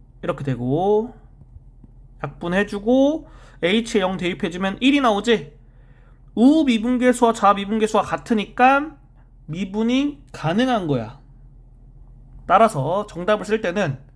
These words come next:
X는 영에서 연속이고 미분 가능하다. 이렇게 써주면 되겠다.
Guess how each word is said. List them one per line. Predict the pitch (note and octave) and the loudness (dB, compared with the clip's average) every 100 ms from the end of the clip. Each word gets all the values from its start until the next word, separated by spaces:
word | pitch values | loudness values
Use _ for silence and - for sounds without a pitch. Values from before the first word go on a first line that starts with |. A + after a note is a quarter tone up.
| - - - - - - - | -20 -20 -20 -20 -20 -20 -10
X는 | D3+ - A3 A3+ G3 - - | -10 -4 0 0 -2 -10 -2
영에서 | D#3 F#3 G3+ D3+ C3+ E3 G#3 A3 A3+ - - - - - - - - - - - - - - - - - - - - | -2 0 -2 0 0 2 2 0 -4 -12 -20 -20 -20 -20 -20 -20 -20 -20 -20 -20 -20 -20 -20 -20 -20 -20 -20 -20 -4
연속이고 | D#3 E3 G3+ A3+ C4 E3+ C#3+ F#3+ D#3+ - - - - - - - - - - - - - - - - - - - - - - - - - - - - - - - - - | 0 2 2 2 0 -2 -6 -6 -8 -12 -20 -20 -20 -20 -20 -20 -20 -20 -20 -20 -20 -20 -20 -20 -20 -20 -20 -20 -20 -20 -20 -20 -20 -20 -20 -20 -20 -20 -20 -20 -20 -16
미분 | F3 E3+ F#3 G#3+ C4 C#4 C#4+ - - - - - - - - - - - - - - - - - - - - | -6 -4 -2 2 2 2 -4 -10 -20 -20 -20 -20 -20 -20 -20 -20 -20 -20 -20 -20 -20 -20 -20 -20 -20 -20 -16
가능하다. | - D#3 G#3 B3 D3+ E3 - - - - - - - - | -2 0 2 2 0 -4 -10 -16 -20 -20 -20 -20 -20 -4
이렇게 | D3 D#3 - | -4 -4 -8
써주면 | - F3+ F3+ G3 G3+ | -6 -6 -4 -4 -4
되겠다. | C#3+ - - - | -4 -8 -18 -20